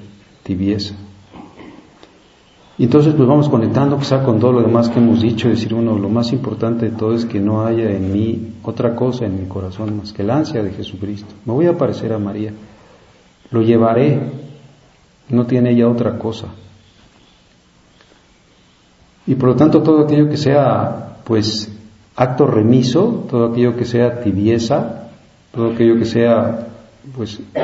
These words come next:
menos encendido o aburguesamiento o rutina o comodidad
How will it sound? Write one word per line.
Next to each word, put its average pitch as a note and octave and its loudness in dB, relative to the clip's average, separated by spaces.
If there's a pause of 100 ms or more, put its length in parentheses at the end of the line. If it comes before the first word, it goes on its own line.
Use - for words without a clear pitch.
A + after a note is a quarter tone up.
(160)
menos C#3 4
encendido A2+ 2 (560)
o A2 2
aburguesamiento G#2 0 (260)
o G2 -4
rutina G#2+ 0 (840)
o C3 2
comodidad A#2 4